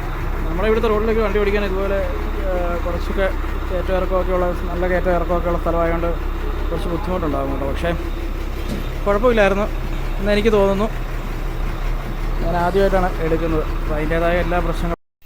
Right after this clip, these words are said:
നമ്മുടെ ഒരുവിധം പ്രോഗ്രാം കളി, കാര്യങ്ങളെല്ലാം കഴിഞ്ഞു. നമ്മൾ നേരെ വീട്ടിലേക്ക് പോയിക്കൊണ്ടിരിക്കുകയാണ്. ഇപ്പം നമുക്ക് ടെസ്റ്റും കാര്യങ്ങളൊക്കെ ഉടനെ ഉണ്ടാവുമെന്നാണ് പറഞ്ഞത്. പിന്നെ ഡേറ്റും കാര്യങ്ങളൊക്കെ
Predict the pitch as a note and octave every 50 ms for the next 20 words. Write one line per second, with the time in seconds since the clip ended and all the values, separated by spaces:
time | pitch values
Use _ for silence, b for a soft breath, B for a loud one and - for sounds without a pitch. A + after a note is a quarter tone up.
0 | - - - - - - - F3 F3 F#3+ G3+ F#3+ F#3+ G3 G#3 G#3 G3+ G3+ F#3+ F#3+
1 | G#3 A3 A3 G#3+ G#3 G#3 G#3 G#3 - G3 F#3+ G3 G3+ F#3+ G3 G3 F#3 E3 E3 E3+
2 | F#3 - - A#3+ - - - - - - - D#3 D#3+ D#3+ D#3+ E3 E3+ D#3+ D#3 -
3 | D#3 E3 E3+ D#3+ C#3+ - D#3 D#3 D3 D3 B2+ C3+ B2 - - - - - - -
4 | - - - - - - - - - - - - - - - - - - - -
5 | - - - - - - - - - - D3 - - D#3 D#3+ D#3+ D#3+ D#3 - -
6 | D3 D3 - - E3+ C#3+ - - F3 F3+ E3+ D#3 E3+ F3 D#3+ E3+ D#3+ D#3 E3 D#3+
7 | D#3 C#3+ D#3 D#3+ E3 D#3 C#3+ C3+ B2 B2 B2+ A#2+ B2+ A#2+ - - - - - -
8 | - - - - D3 D3 D3 D3 D3 E3 E3 D3+ D3+ D3+ D3+ C#3+ D#3+ D3+